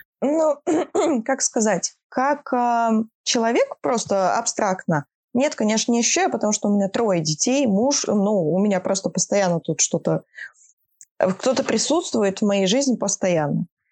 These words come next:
Но если взять себя, отделить от семьи и взять себя как, а, профессионала, допустим, просто как сотрудника, да, или как, а, подружка там, да,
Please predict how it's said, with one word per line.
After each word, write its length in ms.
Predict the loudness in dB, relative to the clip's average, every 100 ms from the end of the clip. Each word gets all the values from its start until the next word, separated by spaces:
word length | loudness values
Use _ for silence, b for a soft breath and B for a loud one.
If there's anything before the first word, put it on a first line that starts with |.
| B B B B -2
Но 460 | 0 2 2 0 0
если 360 | 0 0 0
взять 320 | 0 0 0
себя, 320 | -2 0 0 0
отделить 500 | 0 0 2 0 -2
от 140 | -2
семьи 680 | 0 0 2 2 0 2 0
и 20 |
взять 260 | 0 0 0
себя 240 | 0 0
как, 240 | -2 -4 -4
а, 380 | -2 0 0 -2 -2
профессионала, 1000 | -2 0 0 0 2 2 2 0 0 -2 _ _ b _
допустим, 640 | -4 -2 -2 -2 0 0 -2 _ _
просто 260 | -2 0 0
как 140 | 0
сотрудника, 600 | 0 0 0 2 0 0
да, 200 | 0 0 -2 B B B
или 640 | -2 0 2 2 2 2 0 -2 _ -4
как, 440 | -2 -2 -2 -2
а, 300 | 0 0 2 2 0 _ _ _ _ _ _ _ _ _ _ _ -4 -4 -6 -12 _ _ _ _ _ _ -12 -4
подружка 640 | -4 0 0 0 0 -4
там, 240 | -2 0 2
да, 260 | 0 -2